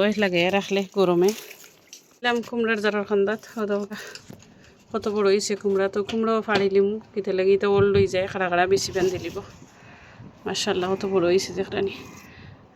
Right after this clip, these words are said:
আর আরও কুমড়া আইছে, আরও দরকার কুমড়ার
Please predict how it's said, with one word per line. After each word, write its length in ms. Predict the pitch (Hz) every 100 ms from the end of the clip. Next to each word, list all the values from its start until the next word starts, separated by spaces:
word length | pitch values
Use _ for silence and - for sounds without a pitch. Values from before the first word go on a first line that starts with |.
| 208 190
আর 180 | 185 185 190
আরও 120 | 202 202
কুমড়া 300 | 214 202 196
আইছে, 360 | 185 196 - 220 214 - - _ - _ _ - - - _
আরও 140 | 170 175 185
দরকার 260 | 180 185 185
কুমড়ার 360 | 190 180 190